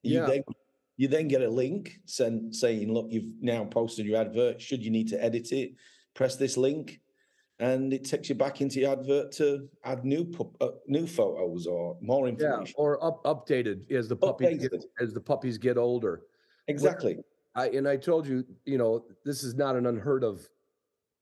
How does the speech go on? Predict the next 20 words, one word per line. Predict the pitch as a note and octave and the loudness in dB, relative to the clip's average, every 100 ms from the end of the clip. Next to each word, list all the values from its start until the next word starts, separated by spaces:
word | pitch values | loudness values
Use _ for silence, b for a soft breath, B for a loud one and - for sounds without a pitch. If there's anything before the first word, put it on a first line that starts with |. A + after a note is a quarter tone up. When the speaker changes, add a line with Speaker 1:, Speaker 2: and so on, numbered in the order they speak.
| _ - | _ -4
Speaker 2:
type | C#3+ C3+ | -2 0
of | A#2 | 2
website. | C#3+ E3 - G#2+ G#2+ | 2 0 0 -2 0
There's, | A#2+ A#2 G2 | 0 0 -2
there's | A2+ G#2+ | -2 -2
a, | F#2+ - - | -6 -12 -8
I | G#2 | -4
think | C#3+ C3+ | -4 -2
there's | G#2+ | -4
a | F#2+ | -4
couple | - F3 - A2 G#2+ | -2 -2 2 2 0
in | |
the | F#2+ | -2
States, | - - F#2 F2+ - - _ _ _ _ | -6 -2 0 0 -6 -18 _ _ _ _
but | - | 0
Speaker 1:
Yeah. | A#2 | 0
Speaker 2:
they're | C3 | 2
very | C#3 D#3+ | 0 0
much | D3 C#3+ C3+ - | 2 0 0 -4
just, | C#3 C3 - - | 0 0 -2 -14